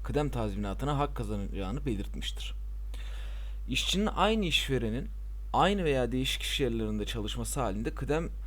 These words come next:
süresinin belirlenmesi nasıl olur? İşçilerin kıdemleri iş sözleşmesinin devam etmiş veya aralıklarla yeniden yapılmış olmasına bakılmaksızın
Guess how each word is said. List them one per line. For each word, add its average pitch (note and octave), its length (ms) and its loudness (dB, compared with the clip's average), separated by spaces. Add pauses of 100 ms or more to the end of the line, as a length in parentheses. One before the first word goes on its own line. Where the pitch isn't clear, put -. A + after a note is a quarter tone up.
(120)
süresinin G#2+ 600 -2
belirlenmesi A2 580 -2
nasıl - 260 -2
olur? - 240 -6 (800)
İşçilerin D3+ 440 2
kıdemleri D3 500 0
iş - 160 -2
sözleşmesinin C#3+ 720 0
devam C#3+ 340 2
etmiş - 440 -4
veya B2+ 260 6
aralıklarla B2+ 640 2
yeniden C3 320 0
yapılmış G#2+ 520 -2
olmasına G#2 540 -2
bakılmaksızın C3 720 -4